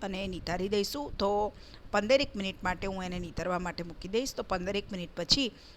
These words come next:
ભાજી સરસ નીતરી ગઈ છે. હવે આ ભાજીનું શાક કેરી સાથે ખૂબ જ સરસ લાગે છે. તો મેં આ એક, અ,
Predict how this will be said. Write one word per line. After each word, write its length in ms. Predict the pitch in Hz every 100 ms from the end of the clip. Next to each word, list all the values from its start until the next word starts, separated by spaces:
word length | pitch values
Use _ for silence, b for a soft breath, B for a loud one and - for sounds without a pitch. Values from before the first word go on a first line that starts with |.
| B 185
ભાજી 240 | 190 185 185
સરસ 360 | 190 175 -
નીતરી 280 | 180 - 208
ગઈ 160 | 226 226
છે. 200 | 277 277
હવે 440 | 208 190 233 190 - - - - - - - _ - - -
આ 120 | 233
ભાજીનું 440 | 254 226 226 208 196
શાક 240 | 214 233 -
કેરી 260 | 180 170
સાથે 280 | 185 180 190
ખૂબ 300 | 196 170 208
જ 60 | 247
સરસ 380 | 208 175 165 170
લાગે 260 | 156 170
છે. 180 | - 262
તો 160 | 254 208
મેં 440 | 196 196 208 208 B B B -
આ 100 | 190
એક, 260 | 190 -
અ, 440 | 190 185 185 180